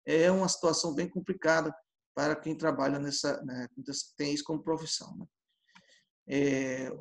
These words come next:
a Ucrânia, né, tá dizendo aqui que cento, cento e dez mortes, como aconteceram, estão narrando aqui detalhadamente em uma matéria como aconteceram essas mortes lá. E tem uma notícia que volta aqui pro Brasil.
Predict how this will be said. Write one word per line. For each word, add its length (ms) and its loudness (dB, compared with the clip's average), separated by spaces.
a 260 0
Ucrânia, 480 2
né, 200 2
tá 140 0
dizendo 260 -2
aqui 200 -8
que 440 2
cento, 540 2
cento 260 0
e 60 -10
dez 220 6
mortes, 640 2
como 180 0
aconteceram, 640 2
estão 560 0
narrando 420 2
aqui 180 -2
detalhadamente 760 4
em 80 -2
uma 180 -2
matéria 500 2
como 160 6
aconteceram 480 0
essas 240 0
mortes 460 0
lá. 200 2
E 180 4
tem 160 6
uma 120 8
notícia 380 0
que 420 2
volta 380 6
aqui 260 -6
pro 140 -10
Brasil. 500 6